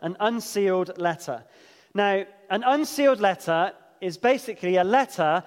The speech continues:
that everybody can read. An example of an unsealed letter is the New Testament epistles. They were letters that were unsealed in the sense that they were sent everywhere and everyone could read them.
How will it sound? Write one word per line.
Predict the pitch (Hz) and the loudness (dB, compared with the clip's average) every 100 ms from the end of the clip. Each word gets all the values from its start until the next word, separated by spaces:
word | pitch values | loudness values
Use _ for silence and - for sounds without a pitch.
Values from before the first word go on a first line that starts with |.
| - _ - | -10 _ -2
that | 202 202 | -2 2
everybody | 233 202 226 190 175 170 165 170 | 0 0 -2 0 0 -2 -6 -6
can | 170 - 170 | -10 -8 -6
read. | 165 170 143 117 - _ - | -4 -6 -6 -10 -18 _ -4
An | 202 | -2
example | 175 226 262 262 247 | 0 0 0 2 0
of | 214 | 2
an | 214 | 2
unsealed | 196 190 202 175 160 | -2 -2 -2 0 -2
letter | 151 - 175 | -4 -4 -4
is | 175 - - _ 185 | -4 -8 -18 _ -4
the | |
New | 208 202 | -2 -2
Testament | 208 185 - 185 180 | -4 -6 -6 -10 -10
epistles. | - 175 - 123 - - _ _ - | -12 -12 -12 -14 -16 -20 _ _ 0
They | 196 | 2
were | 185 | 4
letters | 185 262 262 - 170 180 - | 4 4 2 0 -2 -2 -2
that | 196 | 0
were | 185 214 | 0 0
unsealed | 240 247 - 220 156 143 175 - - - | 0 -2 -4 -4 -2 -4 -8 -10 -14 -4
in | 196 | -2
the | 196 | -2
sense | - 247 254 - | 0 -2 -2 -2
that | 180 180 | -2 0
they | 190 | 0
were | 180 175 | 0 -4
sent | - 247 226 - | -2 -2 -2 -2
everywhere | 240 208 202 147 139 147 170 180 - - | -2 0 -4 -2 0 0 0 -4 -10 -4
and | 185 - | -4 -2
everyone | 226 202 202 185 185 | -4 -2 -2 -2 -2
could | 190 160 | -6 -4
read | 180 160 | -4 -4
them. | 143 117 | -6 -8